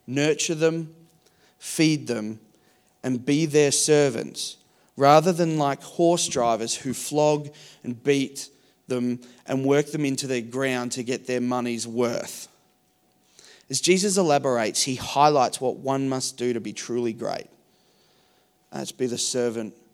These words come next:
of all. We must be diligent and not cease in doing good for people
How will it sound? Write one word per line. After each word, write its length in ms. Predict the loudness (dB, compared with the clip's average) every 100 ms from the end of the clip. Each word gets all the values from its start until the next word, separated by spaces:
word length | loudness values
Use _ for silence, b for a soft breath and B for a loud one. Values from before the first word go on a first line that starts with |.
| _ _ _ -8
of 160 | -4 -2
all. 380 | -4 -4 -8 -16 _ _ _ _ _ _ _ b b b b b b
We 80 | -2
must 260 | -2 -2
be 100 | -2
diligent 680 | -2 2 4 4 2 0 -2
and 180 | -4 -2
not 180 | -2 -2
cease 420 | -2 0 -2 -2
in 120 | -2
doing 300 | 0 0 0
good 200 | 0 -2
for 140 | -6
people 500 | -6 -6 -6 -8 -10